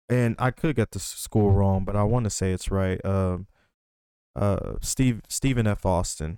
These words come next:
I believe. It's either there or S M U, one of those schools, but they're paying all the football players, um, thirty-five thousand a year.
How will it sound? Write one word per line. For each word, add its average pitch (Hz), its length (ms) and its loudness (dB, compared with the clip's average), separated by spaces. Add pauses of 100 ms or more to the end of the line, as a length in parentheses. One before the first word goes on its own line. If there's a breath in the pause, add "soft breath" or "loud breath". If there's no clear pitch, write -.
I 104 80 0
believe. 95 720 0
It's - 200 -4
either 120 220 4
there 110 300 2
or 95 40 2
S 98 280 -2
M 95 100 -4
U, 90 180 -2
one 117 160 0
of 113 80 2
those 101 180 2
schools, 95 480 -2 (480 loud breath)
but 104 140 -2
they're 120 140 2
paying 107 680 -2 (380)
all 113 240 4
the 110 120 -2
football 95 460 0
players, - 760 -4 (400)
um, 98 380 -4 (120)
thirty-five 131 480 0
thousand 113 420 -2
a 98 40 -2
year. 95 380 -4